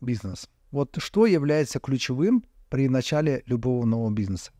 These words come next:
Многие, как правило, начинают думать, ну, это маркетинг, это продажи, это H R, это набор команды, это бизнес-план, это бухучет, это надо уметь разбираться в финансах и так далее, и так далее.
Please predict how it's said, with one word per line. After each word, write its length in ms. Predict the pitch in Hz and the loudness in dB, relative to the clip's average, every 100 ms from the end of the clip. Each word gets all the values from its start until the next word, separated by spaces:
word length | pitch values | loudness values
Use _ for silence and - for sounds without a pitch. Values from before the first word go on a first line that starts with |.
| _ | _
Многие, 360 | - 160 220 175 | -2 2 4 2
как 160 | 147 - | 0 -2
правило, 340 | 165 170 135 | 0 2 2
начинают 420 | 127 - 139 123 | 0 0 0 0
думать, 280 | 117 117 107 | 2 0 0
ну, 240 | - 135 160 | 0 2 2
это 260 | 117 113 | 2 0
маркетинг, 760 | 98 101 127 127 127 - 120 117 | 0 0 -2 -2 -4 0 0 2
это 200 | 107 107 | -2 -4
продажи, 920 | - 113 92 110 123 120 123 117 117 | -4 -6 -4 -4 -2 -2 -2 -2 -4
это 480 | 113 - 110 104 104 | -8 -4 0 0 0
H 320 | 117 117 - | -2 -2 -2
R, 280 | 131 123 120 | 0 0 0
это 260 | 123 110 120 | -2 -4 0
набор 340 | 113 117 120 | 2 0 -2
команды, 800 | - 127 123 131 135 135 131 131 | -2 0 2 2 2 2 2 0
это 180 | 113 120 | 0 -2
бизнес-план, 880 | 113 123 139 131 - 123 135 135 120 | -2 -2 -2 -4 -2 -2 0 0 0
это 200 | 110 131 | -2 -4
бухучет, 720 | 135 139 151 - 143 147 - | -4 -2 -2 0 0 0 -2
это 320 | 123 131 123 - | -2 0 0 0
надо 260 | 127 131 | -2 0
уметь 240 | 135 139 135 | 0 0 0
разбираться 520 | 127 123 135 - 127 | -2 0 -2 -2 -4
в 40 | |
финансах 600 | - 120 135 143 135 120 | -2 -2 0 -2 -4 -4
и 40 | 120 | -4
так 180 | 123 | -4
далее, 180 | 127 123 | -2 -2
и 40 | 117 | -2
так 160 | 127 | -2
далее. 240 | 120 110 | -2 -4